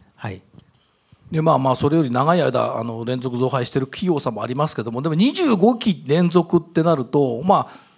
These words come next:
Speaker 2: 上場企業の中でも、まあ、ベストテンに入ってくるっていう、そういうレベルですよね。
Speaker 1: そうですね。た-、確か四番目とか、なんか、そんな、
Speaker 2: そうですよね。
Speaker 1: ええ。
Speaker 2: はい。
Speaker 1: はい。
Speaker 2: だ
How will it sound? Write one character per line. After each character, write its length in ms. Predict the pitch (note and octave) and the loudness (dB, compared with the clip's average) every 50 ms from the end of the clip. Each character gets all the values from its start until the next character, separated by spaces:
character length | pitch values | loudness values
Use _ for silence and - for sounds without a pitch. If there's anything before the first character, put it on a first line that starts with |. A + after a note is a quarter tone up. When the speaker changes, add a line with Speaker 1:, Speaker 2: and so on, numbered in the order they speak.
| _ - | _ -10
Speaker 2:
上 140 | - E3+ F3 | -6 -4 2
場 120 | F3 G3 | 2 2
企 180 | F#3 - A#3 G3 | 2 2 2 2
業 80 | D#3+ | 2
の 60 | B2 B2+ | 2 2
中 180 | D3 D3 C3 A2+ | 0 0 0 0
で 100 | G#2+ G#2 | -2 0
も、 360 | A2+ B2 A#2 G#2+ G2 - - _ _ _ _ | 0 0 0 -2 -4 -8 -16 _ _ _ _
ま 120 | - F#3+ | 0 0
あ、 20 | C3+ | 0
ベ 160 | A#2 D3 - | 0 0 0
ス 60 | - | 0
ト 100 | E3 D3+ | 0 0
テ 80 | F3 E3 | 0 0
ン 40 | |
に 60 | C3+ A#2+ | 0 0
入 100 | B2+ A#2+ | -4 -4
っ 20 | |
て 100 | - A2+ | -4 -6
く 80 | G2 F#2 | -8 -8
る 100 | F2 - | -12 -12
っ 0 | - _ _ _ _ - | -16 _ _ _ _ -10
て 80 | G2+ | -8
い 60 | G2 | -8
う、 120 | F#2+ G2+ - - | -8 -8 -10 -6
そ 160 | - - G#3 | -2 2 2
う 60 | G3+ | 4
い 40 | F#3+ G3 | 4 4
う 60 | F#3+ | 4
レ 120 | F3+ F3 | 4 2
ベ 100 | D#3 D#3+ | 2 2
ル 200 | D3 D3 D3 C#3+ C3+ D3+ B2+ | 0 0 -2 -4 -8 -8 -4
で 100 | C3+ C3 | -4 -2
す 120 | - - | -2 -4
よ 100 | G#2 - | -8 -8
ね。 220 | E2 D#2+ - - _ _ _ _ _ _ _ | -10 -16 -18 -18 _ _ _ _ _ _ _
Speaker 1:
そ 180 | - - G3 G3+ | -10 -6 -4 -2
う 60 | E3 | -2
で 80 | B2 F#2 | -2 -2
す 80 | - | -4
ね。 80 | C3 A#2+ | -4 -4
た-、 180 | - D#3 - - - - _ - | -4 -4 -4 -4 -8 -18 _ -16
確 260 | - G3+ G#3+ - - | -14 -12 -10 -10 -8
か 60 | - | -6
四 300 | C3+ B2 B2+ D3+ D#3+ E3 | -2 0 0 0 0 0
番 180 | E3 F3+ F#3+ F3 | 0 2 4 4
目 80 | G3 | 2
と 120 | F3+ - F3+ | 2 2 0
か、 80 | C3+ A2+ | 0 2
な 100 | - - | 2 2
ん 60 | D3 | 2
か、 60 | A#2+ | 0
そ 140 | A#2 A2+ A2+ | 0 -2 -2
ん 60 | C3+ | 0
な、 120 | C3+ C3+ - | 0 -2 -2
Speaker 2:
そ 40 | - | -2
う 40 | G#2 | -6
で 160 | A#2 A#2+ G2+ | -4 -4 -4
す 60 | F#2 | -4
よ 20 | |
ね。 0 | |
Speaker 1:
え 0 | |
え。 20 | G2+ | -2
Speaker 2:
は 160 | - C3+ C3 | -2 -2 -2
い。 140 | A2+ G2+ - | -4 -6 -10
Speaker 1:
は 160 | - - A#2 | -4 -4 -4
い。 120 | G2 E2+ | -4 -4
Speaker 2:
だ 40 | F2 | -8